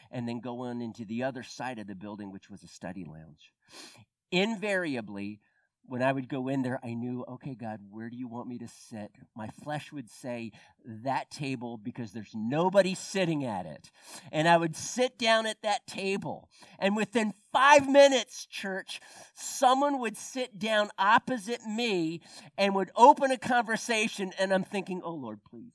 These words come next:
not today. Just shut him up. Say nothing."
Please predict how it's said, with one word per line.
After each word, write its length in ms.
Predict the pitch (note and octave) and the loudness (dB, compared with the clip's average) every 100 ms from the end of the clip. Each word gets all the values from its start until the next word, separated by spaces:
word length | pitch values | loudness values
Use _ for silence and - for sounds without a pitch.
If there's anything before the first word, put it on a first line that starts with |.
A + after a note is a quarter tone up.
| _ | _
not 240 | F#3 A3 | -20 -20
today. 760 | - A3 - - - - - - _ | -20 -20 -18 -18 -18 -20 -20 -20 _
Just 160 | - | -20
shut 240 | - - - | -20 -18 -16
him 160 | - | -16
up. 260 | - - - _ | -12 -12 -14 _
Say 220 | - E3 | -20 -18
nothing." 880 | E3+ C4 C4+ - C4 C4 C4 C4 | -10 -8 -8 -10 -12 -12 -12 -14